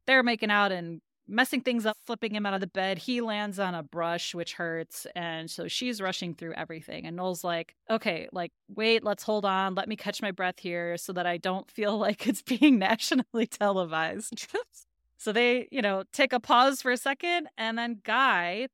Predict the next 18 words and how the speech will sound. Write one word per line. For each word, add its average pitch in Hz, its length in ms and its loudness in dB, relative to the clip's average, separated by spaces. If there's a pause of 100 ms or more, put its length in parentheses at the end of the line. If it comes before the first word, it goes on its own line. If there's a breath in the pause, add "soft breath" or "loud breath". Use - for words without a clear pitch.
(120)
busts - 380 -4
through 262 260 -8
the 240 80 -6
door. 180 540 -6 (220)
And 214 180 -2
who 339 160 -2
does 233 280 4
that 185 180 0
without 190 360 -2
knocking? 175 520 -10 (180)
Like, 180 220 -4 (120)
come 453 160 -2
on, 180 200 0
man. 160 340 -6 (140)
You 240 100 -6
don't 285 180 4
even 220 240 0
knock. 180 360 -2